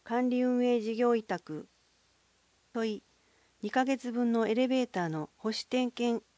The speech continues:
経費について、年間に換算すると、約五十万円かかるということになるが。答え、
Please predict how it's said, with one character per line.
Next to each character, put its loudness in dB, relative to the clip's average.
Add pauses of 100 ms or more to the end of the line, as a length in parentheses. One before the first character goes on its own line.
(140)
経 0
費 -4
に -2
つ -8
い -4
て、 -8 (460)
年 4
間 2
に 2
換 0
算 -2
す -6
る -6
と、 -4 (360)
約 -4
五 0
十 0
万 4
円 2
か -6
か -2
る -2
と -2
い 2
う -2
こ -6
と -6
に -2
な -2
る -4
が。 -8 (800)
答 0
え、 -4